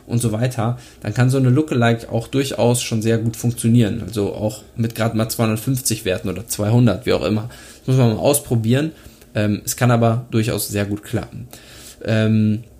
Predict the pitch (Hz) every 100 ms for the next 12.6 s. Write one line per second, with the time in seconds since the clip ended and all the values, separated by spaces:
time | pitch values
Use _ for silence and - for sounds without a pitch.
0 | - 110 117 120 104 - - 131 127 123
1 | - 113 104 107 110 104 - 107 104 -
2 | 101 107 104 104 95 98 117 127 123 120
3 | 117 117 117 - 110 110 110 - 101 -
4 | 107 107 107 101 101 101 95 - - 90
5 | 92 117 131 131 139 139 - - 117 113
6 | 107 113 107 98 101 - 98 95 - 95
7 | - - 117 110 104 92 110 101 98 80
8 | - - - - - 123 127 127 127 123
9 | 117 131 156 151 131 135 117 101 117 117
10 | 117 110 104 104 - 107 107 92 95 -
11 | 104 104 - 98 - 92 87 - 120 104
12 | 95 - - 82 95 90